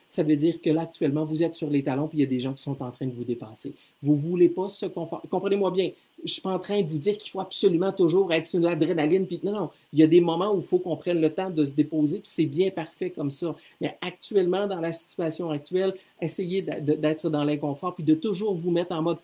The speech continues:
OK, qu'est-ce qu'il y en est ? » Et de garder dans tous ces cinq clés-là, gardez le client au cœur de vos préoccupations. Parce que je répète toujours,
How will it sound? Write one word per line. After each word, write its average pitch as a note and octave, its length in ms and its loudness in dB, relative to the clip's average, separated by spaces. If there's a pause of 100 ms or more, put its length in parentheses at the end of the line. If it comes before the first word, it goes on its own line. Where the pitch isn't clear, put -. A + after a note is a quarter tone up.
(160)
OK, E3 180 -4 (240)
qu'est-ce - 220 -2
qu'il G3 120 -4
y - 20 -2
en F3 120 0
est ? » G3+ 260 0
Et F3 100 4
de D#3+ 220 0
garder F3+ 520 0
dans D#3+ 260 -4 (140)
tous C#4+ 200 2
ces - 240 -4
cinq G3+ 440 -4 (100)
clés-là, E3+ 340 2 (300)
gardez G#3+ 340 -4
le F#3 140 4 (160)
client G3+ 400 -4 (100)
au F3+ 120 6
cœur F#3 340 -4
de D#3 120 0
vos E3 200 0
préoccupations. D#3+ 960 -2 (180)
Parce D3+ 140 -2
que C3 60 -2
je E3 40 0
répète F#3 340 -2
toujours, G#3 360 -2